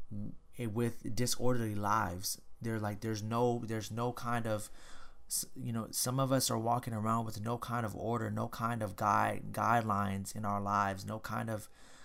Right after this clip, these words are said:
no kind of, um, no kind of order, no kind of direction. Some of us are just walking around in life just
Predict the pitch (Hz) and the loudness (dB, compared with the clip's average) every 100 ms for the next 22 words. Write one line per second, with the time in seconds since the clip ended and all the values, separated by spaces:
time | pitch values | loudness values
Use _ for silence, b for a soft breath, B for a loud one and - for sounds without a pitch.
0 | B 107 120 - - 131 143 127 110 104 | B -4 -2 -2 -4 -2 0 0 -2 -4
1 | - - b b b - - - 104 95 | -10 -14 b b b -20 -20 -14 -8 -6
2 | - - - - - - - - - 113 | -6 -10 -14 -18 -20 -20 -20 -20 -8 -2
3 | 120 127 131 117 110 - - 107 123 120 | -2 0 -2 -2 -4 -6 -8 0 2 2
4 | 107 113 - 120 113 104 98 98 117 - | 2 0 -2 -2 0 0 0 2 0 0
5 | 117 104 98 123 123 120 117 113 107 104 | -2 0 -2 0 -2 -2 -4 -4 -6 -2
6 | 107 113 117 113 110 104 104 107 110 - | -2 0 -2 -4 -2 -2 0 0 0 -4
7 | - 110 - | -4 -2 -2